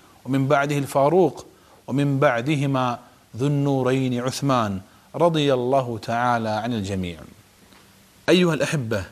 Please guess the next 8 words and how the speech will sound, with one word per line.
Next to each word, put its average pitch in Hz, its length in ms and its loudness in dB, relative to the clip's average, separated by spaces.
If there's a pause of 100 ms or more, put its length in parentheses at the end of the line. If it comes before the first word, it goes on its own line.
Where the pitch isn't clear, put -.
(540)
استمر 180 540 2
اهتمام 151 500 0
الفاروق 147 560 2
رضي 151 320 4
الله 135 180 2
عنه 151 220 0
بوحدة 147 460 0
الأمة 160 640 0